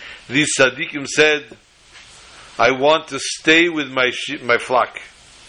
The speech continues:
I am not leaving them behind. I want to remind them and to awaken them for service, to the way to, with the strength to serve the Almighty." And that's why Sefer Bereshis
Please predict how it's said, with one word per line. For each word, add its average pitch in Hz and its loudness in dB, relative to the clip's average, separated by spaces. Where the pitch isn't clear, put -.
I 113 4
am 143 0
not 143 2
leaving 160 -10
them 139 0
behind. 117 -2
I 123 4
want 156 0
to 143 -10
remind 147 0
them 156 -4
and 143 -16
to 131 -8
awaken 147 -2
them 139 -2
for 117 0
service, 143 2
to 123 0
the 123 -12
way 147 2
to, 110 -10
with 117 -8
the 113 0
strength 165 0
to - -12
serve 143 4
the 123 -2
Almighty." 101 -4
And 95 -6
that's 165 0
why 143 -4
Sefer 135 -8
Bereshis 123 -8